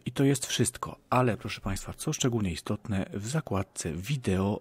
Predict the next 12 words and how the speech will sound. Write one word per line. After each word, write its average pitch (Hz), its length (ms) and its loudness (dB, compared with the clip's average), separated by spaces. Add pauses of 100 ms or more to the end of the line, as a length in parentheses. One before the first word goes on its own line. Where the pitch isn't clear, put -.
mamy 98 280 2
dostęp 98 460 0
do 87 160 0
wszystkich - 760 6
materiałów, 90 580 2
które 82 280 2
udostępniłem. 101 800 2 (120)
Więc 92 200 -2
nie 139 120 4
tylko 190 260 2
te - 160 4
najnowsze, 90 680 0